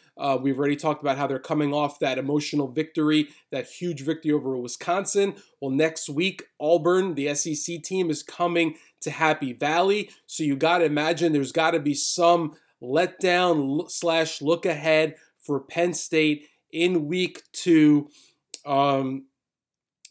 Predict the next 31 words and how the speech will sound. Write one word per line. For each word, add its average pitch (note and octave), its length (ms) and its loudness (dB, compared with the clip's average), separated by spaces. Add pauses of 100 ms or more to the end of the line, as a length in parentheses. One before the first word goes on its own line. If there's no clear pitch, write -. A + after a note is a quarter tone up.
going E3+ 320 4
against D#3 340 2
a C#3+ 60 -2
mac D#3 320 2
school E3+ 380 2
that D3+ 180 2
they D3 80 4
are D3 120 2
more D3 300 2
than D#3+ 160 0
a C#3 40 0
three D#3+ 280 -4
touchdown D3+ 500 -4
favorite D3+ 640 -2
a-, D3+ 60 -10
against. B2+ 500 -6 (160)
And D#3 160 0
it's D3+ 120 -4
not G3+ 180 -4
just A3 180 -2
a D#3+ 80 -2
psychological D3 920 -2
thing, A#2 340 -8
folks. A#2+ 360 -6 (460)
That, E3+ 280 -2
that E3+ 320 -4
defense D#3+ 500 -2
was C#3 140 -2
on F3+ 160 4
the D3 100 2
field E3 560 2